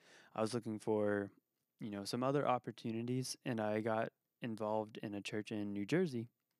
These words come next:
And, you know, I started attending and I started serving, and they approached me. It was like, "Hey, you know, we could use an audio tech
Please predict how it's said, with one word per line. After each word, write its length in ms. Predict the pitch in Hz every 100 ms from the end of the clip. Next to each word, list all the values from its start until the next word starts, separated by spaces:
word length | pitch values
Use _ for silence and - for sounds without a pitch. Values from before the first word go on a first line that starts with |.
| _ _ _
And, 480 | - 107 104 104 104 -
you 120 | 120
know, 100 | 104
I 40 |
started 400 | 101 123 117 117
attending 580 | 120 - 120 120 123 120
and 80 | 110
I 60 |
started 360 | 104 117 110 107
serving, 680 | - 110 110 110 113 113 113 - - - - -
and 500 | 113 104 107 104 - - _ _
they 680 | 127 113 107 107 107 107 110 -
approached 500 | 143 - 120 131 -
me. 120 | 107
It 20 |
was 120 | 104 107
like, 140 | 107
"Hey, 320 | 160 175 127 - - - _
you 80 | 110
know, 200 | 104 101
we 260 | 104 113 117
could 320 | - 110 107
use 720 | 104 110 113 110 110 - - _ _ _ _ _
an 100 | 110
audio 380 | 107 117 131 104
tech 340 | - 110 107